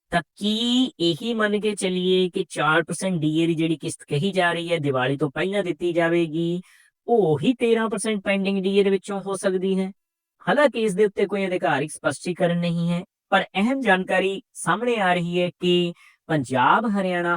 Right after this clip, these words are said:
ਹਾਈ ਕੋਰਟ ਦੇ ਫੈਸਲੇ ਤੋਂ ਬਾਅਦ ਪੰਜਾਬ ਸਰਕਾਰ ਦੇ ਉੱਤੇ ਜੋ ਦਬਾਅ ਹੈ, ਉਹ ਵਧਿਆ ਹੈ, ਜਿਸ ਦੇ ਚੱਲਦਿਆਂ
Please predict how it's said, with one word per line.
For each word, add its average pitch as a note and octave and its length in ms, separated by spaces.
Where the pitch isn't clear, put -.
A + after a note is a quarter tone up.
ਹਾਈ D3+ 160
ਕੋਰਟ E3+ 240
ਦੇ D#3 120
ਫੈਸਲੇ C#3+ 480
ਤੋਂ F#3 160
ਬਾਅਦ D#3+ 340
ਪੰਜਾਬ A2+ 420
ਸਰਕਾਰ F3 400
ਦੇ F3 100
ਉੱਤੇ E3+ 220
ਜੋ E3+ 140
ਦਬਾਅ A#2+ 460
ਹੈ, D#3+ 200
ਉਹ E3 180
ਵਧਿਆ D#3+ 320
ਹੈ, F3 100
ਜਿਸ F3+ 280
ਦੇ A#3 260
ਚੱਲਦਿਆਂ E3+ 580